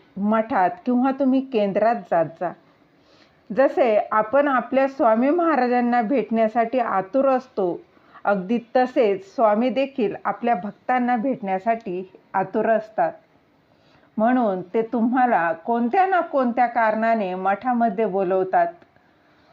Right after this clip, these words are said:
मग ही स्वामींची हाक ऐका आणि स्वामींना नियमित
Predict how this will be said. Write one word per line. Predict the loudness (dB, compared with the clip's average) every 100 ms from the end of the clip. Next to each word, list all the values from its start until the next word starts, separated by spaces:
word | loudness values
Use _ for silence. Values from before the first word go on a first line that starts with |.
| _
मग | 0 2 2 0
ही | -2 -2
स्वामींची | 0 0 0 2 0 -2 -2 -2 -2 -4 -10
हाक | 0 2 2 0
ऐका | 0 0 0 0 0 -8 _
आणि | -2 -2 -2 -6
स्वामींना | -4 0 0 0 -2 0 0
नियमित | -2 -2 -2 -2 -4